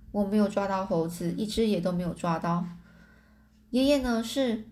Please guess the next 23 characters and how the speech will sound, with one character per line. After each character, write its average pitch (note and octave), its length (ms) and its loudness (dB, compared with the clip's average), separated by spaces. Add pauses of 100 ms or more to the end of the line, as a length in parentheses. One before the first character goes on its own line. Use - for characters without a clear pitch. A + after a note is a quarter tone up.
满 G3+ 200 2
脸 A3+ 160 0
惊 G3+ 200 -2
讶 G#3 180 2
的 E3+ 100 0
就 F3+ 220 -4
说 G3 480 -2 (480)
：“一 D4 100 2
只 D4+ 300 0
也 A#3+ 180 4
没 G#3 140 2
有 B3 140 2
抓 B3+ 260 0
到？ C4 380 2 (340)
为 C4+ 140 4
什 A3+ 260 0
么 F#3+ 120 -4
呢？ A3+ 320 0 (520)
我 A#3 160 2
猜 C#4+ 320 4
你 C4+ 160 4
现 B3 220 0
在 B3 460 0